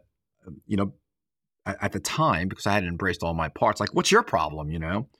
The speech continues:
Versus, "You know what? Tell me more." 'Cause, yeah, sometimes my preaching does stink, uh, or, or certain points of it stink. Or a supervisor says to you, "Gee, I wish you had done that differently."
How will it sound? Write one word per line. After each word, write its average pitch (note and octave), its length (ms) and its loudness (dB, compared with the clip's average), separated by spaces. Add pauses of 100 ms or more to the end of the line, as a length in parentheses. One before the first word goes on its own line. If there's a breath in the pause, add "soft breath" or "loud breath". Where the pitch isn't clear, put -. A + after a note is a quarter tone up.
(200)
Versus, D#3 340 4
"You F#3 60 0
know G3+ 100 0
what? - 240 -2
Tell G#3 180 2
me G3+ 120 -2
more." - 360 -6 (540)
'Cause, C3 320 -2
yeah, D4+ 240 0
sometimes C#3+ 420 2
my D3+ 100 4
preaching E3+ 320 0
does E3 180 -2
stink, - 320 -8 (460 soft breath)
uh, F#2 240 2
or, B2 180 2 (140)
or A2+ 80 4
certain B2+ 260 0
points E3 320 -2
of - 100 -4
it G2 140 -12
stink. - 340 -8 (540)
Or C3 100 4
a B2 40 4
supervisor A2 520 2
says A2 440 0 (480)
to B2 100 0
you, A2 220 6
"Gee, C#3 320 2
I G#2+ 100 4
wish F#3 240 4
you A2 60 2
had F2+ 100 0
done F2 180 0
that D#2+ 180 -2
differently." E2+ 560 -4